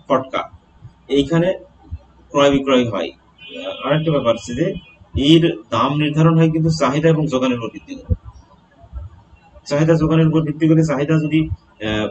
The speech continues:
বেড়ে যায় তাহলে দাম তখন কি হবে? দাম অটোমেটিক ওরা বাড়ায় দেবে।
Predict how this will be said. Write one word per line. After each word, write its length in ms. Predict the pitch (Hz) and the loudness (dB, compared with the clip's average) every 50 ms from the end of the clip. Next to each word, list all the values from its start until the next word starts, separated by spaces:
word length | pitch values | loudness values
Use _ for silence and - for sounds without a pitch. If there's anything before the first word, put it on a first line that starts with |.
| - - - | -8 -6 -2
বেড়ে 200 | 123 143 143 156 | 0 2 4 4
যায় 160 | 147 139 127 | 4 2 2
তাহলে 180 | 127 143 139 139 | 2 0 0 0
দাম 320 | 127 135 135 139 127 - - _ _ - - - - | 0 0 0 -2 -2 -4 -8 _ _ -20 -20 -8 -4
তখন 280 | - 139 - 147 147 139 | -4 -2 -2 -2 -4 -2
কি 120 | 143 139 | -2 -2
হবে? 160 | 127 113 107 | -2 -2 0
দাম 260 | - 120 120 127 123 120 - | 0 0 0 0 0 -4 -4
অটোমেটিক 400 | 127 131 135 135 131 135 127 - | -4 -4 -4 -2 -2 -4 -4 -2
ওরা 180 | 131 127 131 131 | -2 -2 -2 -2
বাড়ায় 300 | 117 117 120 127 127 127 | 0 0 2 2 2 0
দেবে। 260 | 117 110 - - | -2 -6 -14 -18